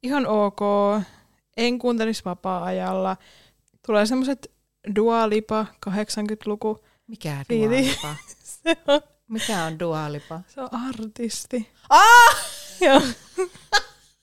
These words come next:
Speaker 2: Onko se kahdeksankymmentäluvulla laulanut?
Speaker 1: Ei, kun ihan nykypäivänä.
Speaker 2: Aa!
Speaker 1: Joo.
Speaker 2: Okei, never heard.
Speaker 1: Joo, mut sillä on vähän semmoista estetiikkaa, niin tulee vähän mieleen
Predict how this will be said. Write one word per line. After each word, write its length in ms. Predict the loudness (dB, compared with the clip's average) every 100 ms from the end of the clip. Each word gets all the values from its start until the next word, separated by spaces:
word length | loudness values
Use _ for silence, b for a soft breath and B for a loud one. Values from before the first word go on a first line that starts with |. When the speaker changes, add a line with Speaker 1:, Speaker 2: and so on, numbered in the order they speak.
| _ _ _ _ _ _ _ _ B B B B _ _ _ _ -12
Speaker 2:
Onko 120 | -6
se 100 | -4
kahdeksankymmentäluvulla 840 | -4 -6 -6 -10 -12 -10 -10 -10
laulanut? 400 | -10 -10 -10 -12 -4
Speaker 1:
Ei, 280 | 0 2 2
kun 120 | -2
ihan 220 | -4 -2
nykypäivänä. 720 | -2 -2 -4 -4 -2 2 4 6 4
Speaker 2:
Aa! 540 | 0 -2 -4 -4 -8 -14 _ _
Speaker 1:
Joo. 340 | -2 0 0 -2 b b _ _ _
Speaker 2:
Okei, 500 | -16 -12 -10 -8 -10 -14
never 380 | -16 -14 -14 -14
heard. 240 | -18 -20 -20 _
Speaker 1:
Joo, 400 | -4 -2 0 -2 -2
mut 160 | -4
sillä 220 | 0 2
on 60 | 4
vähän 160 | 4 0
semmoista 320 | -2 -4 -6
estetiikkaa, 600 | -6 -6 -8 -8 -6 -4
niin 140 | -2
tulee 220 | 2 2
vähän 200 | 2 0 -2
mieleen 420 | -4 -4 -6